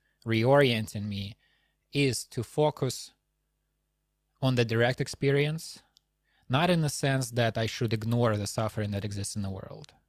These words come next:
but in the sense that, um, if, if I really do care about, uh, all suffering or a particular shade of it, if there's a cause that I want to champion,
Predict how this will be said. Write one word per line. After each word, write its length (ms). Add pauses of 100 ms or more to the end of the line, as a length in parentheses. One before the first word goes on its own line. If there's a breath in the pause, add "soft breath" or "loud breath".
(640)
but 520
in 120
the 80
sense 420
that, 460
um, 540 (340)
if, 540 (1040)
if 220
I 60
really 300
do 220
care 380
about, 560 (320)
uh, 480 (760)
all 220
suffering 560
or 100
a 60
particular 440
shade 360
of 160
it, 220 (280 soft breath)
if 140
there's 220
a 60
cause 380
that 140
I 60
want 160
to 60
champion, 640